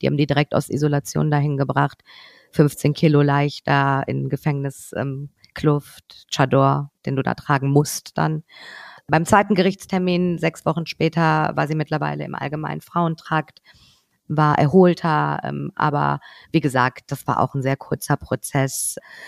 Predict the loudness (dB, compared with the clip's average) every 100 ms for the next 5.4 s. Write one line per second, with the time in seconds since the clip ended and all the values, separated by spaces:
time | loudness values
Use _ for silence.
0 | -20 -18 -20 -20 -20 -20 -2 4 6 6
1 | 2 2 4 4 2 2 0 -2 -2 -2
2 | 0 -2 -4 -4 0 -2 2 4 4 4
3 | 6 6 4 2 2 2 2 0 -2 -8
4 | -4 -2 -2 -4 -6 -6 -6 -6 -4 -2
5 | -2 0 -2 -4